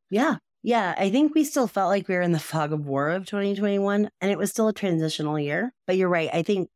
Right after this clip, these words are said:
you know, and I don't know how much of it is this, but I know that, I, I've talked about this before, but, like, all of the money that was stolen from governments in twenty twenty because of covid relief,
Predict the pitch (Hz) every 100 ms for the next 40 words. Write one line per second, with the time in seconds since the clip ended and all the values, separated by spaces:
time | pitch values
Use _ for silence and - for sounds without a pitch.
0 | _ 240 247 254 277 311 247 196 180 -
1 | - - 190 190 185 208 190 180 170 165
2 | 180 180 - 165 - _ _ - 185 202
3 | 220 247 226 196 - _ - 165 - 190
4 | - 262 285 233 208 170 151 170 160 151
5 | 147 143 - 190 254 254 240 147 156 143
6 | 139 139 139 131 131 - 135 - - -
7 | 131 131 127 127 120 131 123 120 123 120
8 | 117 - - - 131 123 123 - 123 127
9 | 120 120 120 117 123 - 120 123 120 -
10 | 123 120 117 123 - -